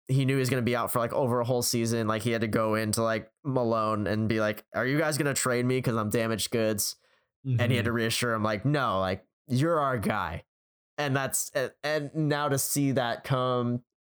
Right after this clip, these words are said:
Speaker 1: to fruition, and, like, this is the result that you get from being loyal to your guy. Like, it's just, it's just a great story. Um, yeah, just super
Speaker 2: Yeah.
Speaker 1: talented dude making it happen.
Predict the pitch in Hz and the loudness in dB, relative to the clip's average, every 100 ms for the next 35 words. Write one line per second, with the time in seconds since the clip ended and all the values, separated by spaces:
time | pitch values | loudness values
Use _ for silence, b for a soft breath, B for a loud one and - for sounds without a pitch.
0 | _ _ - 139 - 135 117 127 107 95 | _ _ -2 -2 0 0 2 0 0 0
1 | 101 - _ _ _ _ _ _ - 123 | -2 -6 _ _ _ _ _ _ -6 -2
2 | 117 113 113 101 135 131 117 104 117 110 | 0 -2 -2 0 0 0 -2 -2 0 0
3 | 101 123 120 110 104 123 117 - 113 104 | 0 0 0 0 0 0 -2 -2 -2 -2
4 | 101 131 117 110 113 131 120 - 120 107 | 0 0 0 0 2 2 0 0 0 0
5 | 95 110 117 95 90 95 95 110 131 156 | -2 -2 -2 -2 -4 -2 -2 0 0 -2
6 | 170 - 165 208 185 135 131 131 113 - | -2 -2 -2 0 -2 -2 -2 -2 -2 -2
7 | 104 95 80 - _ _ _ 117 101 98 | -2 -2 -4 -8 _ _ _ -6 -4 -2
8 | 92 92 98 _ _ _ - 104 95 - | -4 -6 -12 _ _ _ -4 -2 -2 -8
9 | - - 113 110 104 123 - 120 123 110 | -10 -4 0 2 2 0 -2 -2 -2 -4
10 | 101 104 101 80 80 - 117 113 101 98 | -2 -2 -2 -6 -14 -6 -4 -2 -4 -2
11 | 95 90 80 | -4 -4 -6